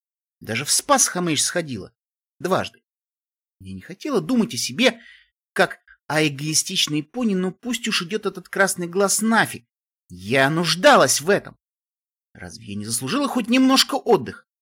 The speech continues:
Может быть, и нет, учитывая мои ошибки. Поврежденный шар памяти, действительно тупые планы битв, путешествие за стену в одиночку.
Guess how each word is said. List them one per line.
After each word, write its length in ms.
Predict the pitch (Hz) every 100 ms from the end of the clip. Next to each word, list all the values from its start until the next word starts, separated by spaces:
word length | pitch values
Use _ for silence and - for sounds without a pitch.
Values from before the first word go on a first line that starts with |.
| _ _ _ _
Может 380 | 101 110 104 110
быть, 260 | 123 117
и 40 | 147
нет, 280 | 233 220
учитывая 460 | 117 - 120 101 107
мои 200 | 110 127
ошибки. 440 | 147 202 - - _ _ _ _ _
Поврежденный 460 | 90 92 123 220 131
шар 240 | 117 104
памяти, 420 | - 143 185 175
действительно 460 | 131 110 - 180 139
тупые 400 | 117 120 196 160
планы 360 | 117 151 120 117
битв, 480 | 107 127 202 - _ _ _ _ _
путешествие 560 | - 139 - 240 233 147
за 120 | 131
стену 260 | - 208 151
в 80 |
одиночку. 580 | 120 117 113 180 - -